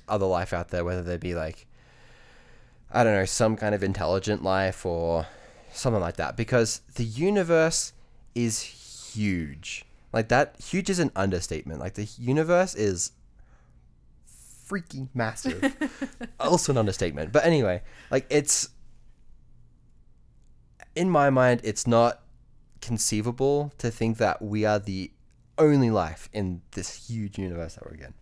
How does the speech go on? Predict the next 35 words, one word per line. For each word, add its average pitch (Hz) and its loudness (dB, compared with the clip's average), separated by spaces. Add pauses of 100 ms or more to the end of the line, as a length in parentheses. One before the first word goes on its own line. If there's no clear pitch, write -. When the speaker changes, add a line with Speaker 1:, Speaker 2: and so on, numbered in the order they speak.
(180)
Speaker 1:
that 95 -4
we're 80 -4
in. 76 -10 (580)
Um, 101 4 (1080)
but 139 6
the 135 -2
thing 170 0
with 135 2
that 101 -2
is, 85 -6
like, 90 -6 (140)
I 156 0 (1200)
am 107 -2
still, 110 2 (600)
I, 117 0
I'm 120 2
not 127 2
convinced 123 -2
that - -2
aliens 90 -6
have 82 -6
visited 85 -8
us. - -8 (200)
I'm 113 0
not 113 2
saying 113 2
it's 107 -4
not 95 -4
possible. 117 0 (600)
I'm 117 4
not 104 0
convinced 98 -6
of - -12
it, - -16
though. - -12